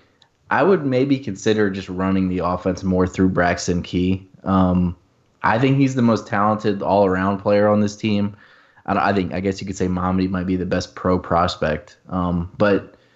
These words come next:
I think Braxton, you know, he can shoot, he can get to the rim. You've seen it at times. Obviously, hopefully the wrist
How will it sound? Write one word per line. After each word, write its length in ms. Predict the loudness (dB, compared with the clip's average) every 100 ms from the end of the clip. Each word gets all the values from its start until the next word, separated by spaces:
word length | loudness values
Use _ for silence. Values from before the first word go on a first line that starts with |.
| _ -4
I 100 | 0
think 200 | 2 2
Braxton, 560 | 0 -2 -2 -2 0
you 60 | -2
know, 80 | -4
he 100 | -6
can 120 | -8
shoot, 420 | -10 -2 0 0
he 40 | 0
can 140 | -2
get 160 | -2 -2
to 80 |
the 120 | -2 0
rim. 380 | 0 2 2
You've 160 | 2 0
seen 220 | 2 4
it 120 | 4
at 100 | 4 2
times. 420 | 0 0 0 -2
Obviously, 540 | -2 0 -2 -2 -4
hopefully 360 | -2 -4 -4 -4
the 200 | -2 -4
wrist 480 | -4 -2 -2 -4